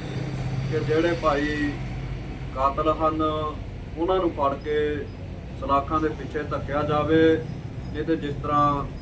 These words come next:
ਸੰਤ ਰੇਨ, ਸੰਤ ਬਾਬਾ ਲਖਵੀਰ ਸਿੰਘ ਜੀ ਲਲੋਟਾ ਸਾਹਿਬ ਵਾਲਿਆਂ ਨੇ ਦੱਸਿਆ ਹੈ,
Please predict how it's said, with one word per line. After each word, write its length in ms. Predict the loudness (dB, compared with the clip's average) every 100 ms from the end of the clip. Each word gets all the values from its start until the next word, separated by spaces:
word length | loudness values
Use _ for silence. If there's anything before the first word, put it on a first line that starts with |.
| -6
ਸੰਤ 240 | -6 -4
ਰੇਨ, 360 | -4 -2 -2 -4 -4 -4
ਸੰਤ 200 | -2 -2
ਬਾਬਾ 340 | 0 0 2 0
ਲਖਵੀਰ 400 | 0 -4 -4 -4
ਸਿੰਘ 180 | -6 -4
ਜੀ 100 | -4
ਲਲੋਟਾ 480 | -4 -2 0 0 0
ਸਾਹਿਬ 220 | 0 0
ਵਾਲਿਆਂ 220 | 0 0
ਨੇ 120 | -2
ਦੱਸਿਆ 440 | -4 -2 2 4 4
ਹੈ, 300 | 4 0